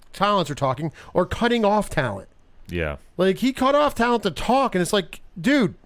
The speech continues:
Speaker 1: nobody gives a fuck. Nobody cares about, I mean, thank you for running the show. Thank you for being the booker. Thank you for being the visionary, Tony. But at the end of the day, we don't, we didn't come to hear, we didn't, we didn't come to hear you talk about how,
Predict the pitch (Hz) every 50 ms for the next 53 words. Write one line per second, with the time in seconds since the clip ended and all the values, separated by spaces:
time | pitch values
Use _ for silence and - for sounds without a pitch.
0 | _ _ - 160 160 196 226 254 320 294 214 277 262 220 175 - - - 123 -
1 | - - - - - - - - 151 196 254 269 - - 240 262 262 226 254 226
2 | 254 - - 190 208 233 233 226 202 - - - - - - - - _ - -
3 | _ - - 214 240 269 240 220 262 240 240 262 254 247 247 247 247 240 233 175
4 | - 220 220 220 220 214 202 - - 190 202 214 190 233 233 196 233 214 226 226
5 | 220 220 220 214 170 170 202 202 208 202 202 202 202 185 - - - - - 175
6 | 185 214 233 202 247 262 214 247 254 247 240 262 262 262 262 262 269 269 220 277
7 | 277 240 196 226 208 190 180 170 156 147 139 139 143 135 123 113 110 107 104 95
8 | - - - - - - - - _ _ - - - _ _ - _ _ _ _
9 | _ _ - _ _ _ - - - - - - - 214 240 240 240 269 277 285
10 | 285 277 277 247 226 262 285 294 285 254 185 220 262 277 285 285 294 294 262 -
11 | 220 254 277 294 - - 233 269 285 277 262 202 247 247 - - - - - -
12 | 254 269 269 - - - - - 214 226 254 240 - 185 214 226 214 220 170 180
13 | 208 226 226 233 220 - - - - - 175 160 165 185 196 190 - 185 185 185
14 | 180 180 170 - - - - 165 175 185 180 180 175 170